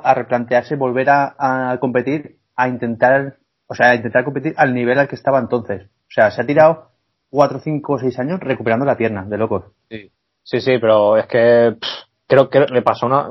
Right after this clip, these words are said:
Speaker 2: no sé cuántas motos por encima, no, no, no, pues eso, que hizo una, una montonada guapa.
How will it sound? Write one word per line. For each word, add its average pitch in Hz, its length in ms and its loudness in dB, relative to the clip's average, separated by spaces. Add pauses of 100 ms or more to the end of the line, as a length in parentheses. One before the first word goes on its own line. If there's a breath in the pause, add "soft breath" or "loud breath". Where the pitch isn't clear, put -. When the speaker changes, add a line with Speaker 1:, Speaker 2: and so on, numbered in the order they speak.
Speaker 2:
no 95 300 -10
sé 113 100 -2
cuántas 110 280 4
motos 113 260 2
por 107 160 0
encima, 101 420 -4
no, 101 180 -8
no, 101 120 -6
no, 95 200 -10 (1000 loud breath)
pues 117 160 0
eso, 98 280 -2 (680)
que 123 120 2
hizo 127 420 8
una, 123 200 4
una 131 200 0
montonada 139 720 2
guapa. 110 400 -2